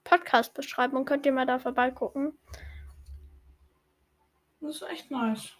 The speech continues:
Speaker 1: Welchen fandest du nicer?
Speaker 2: Ich find beide nice, aber den zweiten.
Speaker 1: Also den hier?
Speaker 2: Ja.
Speaker 1: Ja, perfekt viel. Ja, auf jeden Fall, ähm,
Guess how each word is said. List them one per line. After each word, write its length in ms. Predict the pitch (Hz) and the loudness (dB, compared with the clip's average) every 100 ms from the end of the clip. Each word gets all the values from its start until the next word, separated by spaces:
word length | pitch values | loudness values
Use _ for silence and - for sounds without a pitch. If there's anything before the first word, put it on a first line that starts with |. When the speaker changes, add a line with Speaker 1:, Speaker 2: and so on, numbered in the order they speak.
| _ | _
Speaker 1:
Welchen 420 | 311 277 311 302 269 | 8 10 10 8 4
fandest 320 | 254 254 - | 4 2 0
du 60 | |
nicer? 600 | 240 233 254 254 302 320 330 _ - | 0 2 2 0 0 0 -2 _ -10
Speaker 2:
Ich 240 | 240 - | -10 -8
find 220 | 277 254 | -6 -4
beide 420 | 233 269 262 226 - | -2 0 0 -2 -4
nice, 360 | 226 233 226 240 | -2 -2 -4 -4
aber 180 | 226 | -4
den 480 | 220 226 220 220 220 - | 0 2 2 2 -2 -8
zweiten. 760 | - - 220 220 - 208 220 - _ _ _ _ - | -12 -4 -2 -2 -4 -6 -6 -8 _ _ _ _ 0
Speaker 1:
Also 220 | 277 269 262 | 4 6 8
den 200 | 294 285 | 8 10
hier? 200 | 294 339 | 8 6
Speaker 2:
Ja. 340 | 233 233 - - _ - - _ _ _ - _ | 0 -4 -8 -20 _ -20 -20 _ _ _ -20 _
Speaker 1:
Ja, 300 | 262 269 254 - _ _ _ | 10 12 10 0 _ _ _
perfekt 760 | - 302 285 - 294 254 - - | 12 12 12 12 2 2 -2 0
viel. 360 | 269 247 254 - - - - | 4 4 4 -2 -12 -12 8
Ja, 120 | 277 | 10
auf 80 | 277 | 12
jeden 200 | 285 277 | 10 8
Fall, 360 | 277 262 262 - | 8 6 4 0
ähm, 480 | 247 247 247 247 | -2 -2 -2 -2